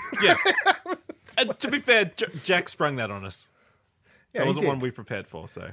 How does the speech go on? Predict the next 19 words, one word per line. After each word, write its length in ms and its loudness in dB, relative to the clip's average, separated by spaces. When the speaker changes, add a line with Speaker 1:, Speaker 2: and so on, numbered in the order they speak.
Speaker 1:
That, 160 4
I 160 8
still 320 -2
stand 320 4
by 160 2
that. 180 -6
That 160 4
is 140 0
an 100 -2
episode 380 0
that 140 0
needed 280 -4
preparation, 680 -8
Speaker 2:
Yeah. 180 -4
Speaker 1:
not 240 0
a 60 0
spring 680 -6
topic 380 -12
one. 240 -16